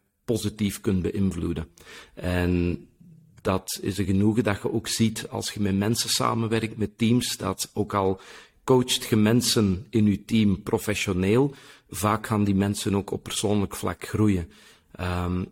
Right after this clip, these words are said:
als investeerder, ehm, keek ik er enorm op dat de bedrijven waarop ik dan een stukje kennis mag toedragen en een stukje mijn inzichten op mag loslaten,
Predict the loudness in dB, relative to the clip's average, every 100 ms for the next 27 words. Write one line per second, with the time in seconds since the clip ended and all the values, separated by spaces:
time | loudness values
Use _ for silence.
0 | -4 -2 2 4 2 0 2 2 2 2
1 | -2 -2 -10 -8 -6 -4 -4 -6 -8 _
2 | _ 0 0 2 -2 0 4 4 4 4
3 | 2 2 -2 -4 -6 -2 0 2 2 0
4 | -2 -4 -4 -2 0 2 0 0 -4 -6
5 | -16 -20 -20 -2 0 2 0 -2 0 2
6 | 0 -2 -6 -8 -8 -8 -10 -2 2 2
7 | 0 -4 -4 -6 -6 -4 -2 -4 -4 -6
8 | -4 -6 -6 -6 -8 -4 -2 0 0 0
9 | -2 -2 -4 -4 -6 -4 -4 -4 -4 -4
10 | -4 -6